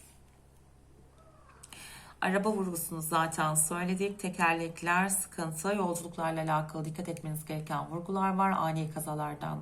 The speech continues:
kazalardan sakınmanız gerekiyor. Özellikle ne dedik? Aslan burcuna çok dikkat etmesini gerektiren vurgular var dedik burada. Aslan ve yükselen burcu aslan olan arkadaşlarımızın.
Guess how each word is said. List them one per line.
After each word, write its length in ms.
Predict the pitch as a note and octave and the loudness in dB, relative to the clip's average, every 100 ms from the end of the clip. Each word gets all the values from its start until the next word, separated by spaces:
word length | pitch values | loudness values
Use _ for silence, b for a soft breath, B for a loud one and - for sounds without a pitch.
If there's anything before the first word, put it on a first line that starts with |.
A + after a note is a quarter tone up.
| - | -8
kazalardan 720 | - D#3 D#3 D#3 D3+ D3 C#3+ | -6 0 2 2 0 -2 -4
sakınmanız 600 | - C3 - D#3 D#3 D#3+ | -6 -8 -6 -4 -2 -4
gerekiyor. 560 | - G3+ G3+ G#3 G3+ G#3 B B - | -2 -2 -2 2 2 0 B B -2
Özellikle 460 | F#3+ G3+ F3+ - D#3+ | 4 6 4 2 -2
ne 100 | F#3+ | 0
dedik? 280 | G3 G#3 - | 0 -4 -4
Aslan 460 | F#3 - G3+ F#3 E3 | 0 2 4 2 0
burcuna 460 | D#3 D#3+ D#3 E3+ B B | -4 -4 -2 -4 B B
çok 240 | - A3 - | -8 -8 -8
dikkat 260 | F3+ E3+ | -6 -4
etmesini 480 | E3 - D#3+ - D#3 | -4 -4 -6 -4 -2
gerektiren 680 | F#3+ F#3 F3 - F#3 A3 B B B B - | 0 0 -2 -2 2 2 B B B B -8
vurgular 760 | F3+ G#3+ G3 E3 E3 F#3+ A3+ F#3 | 0 2 2 2 4 6 4 4
var 420 | F3 F#3+ G3+ G3+ | 4 4 2 2
dedik 800 | E3+ F#3+ A3 - G#3+ A3 - E3+ | 2 2 0 0 0 0 -6 -2
burada. 600 | G3+ A#3+ - - - - - - - B B B B B - - | 0 0 0 2 2 0 -14 -20 -20 B B B B B -14 -4
Aslan 420 | - - - G#3 G3+ | -2 0 4 4 4
ve 40 | |
yükselen 560 | G#3 G3+ F#3+ E3+ E3+ D#3+ | 0 -2 0 0 0 0
burcu 200 | D#3+ G#3 | 0 0
aslan 300 | - - D#3+ | 0 -2 -2
olan 220 | D#3+ F3 | 0 0
arkadaşlarımızın. 1000 | D#3 D#3 D#3 D#3 - D#3 D3+ D3 C3+ | 0 -2 -2 2 2 0 -4 -6 -8